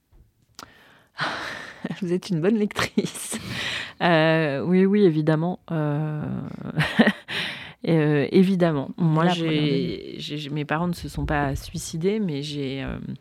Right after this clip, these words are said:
Speaker 1: j'ai pu projeter sur cette histoire, euh, un sentiment qui m'est très personnel, qui est le sentiment d'abandon, même s'ils m'ont pas abandonné enfant, mais en tout cas, c'est, c'est comme ça que,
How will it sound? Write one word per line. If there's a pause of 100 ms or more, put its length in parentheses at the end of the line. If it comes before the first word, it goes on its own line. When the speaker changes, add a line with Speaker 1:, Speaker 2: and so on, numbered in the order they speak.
(680)
Speaker 1:
j'ai
pu
projeter
sur
cette
histoire,
euh, (760)
un
sentiment
qui
m'est
très
personnel,
qui
est
le
sentiment
d'abandon,
même
s'ils
m'ont
pas
abandonné
enfant,
mais
en
tout
cas,
c'est,
c'est
comme
ça
que,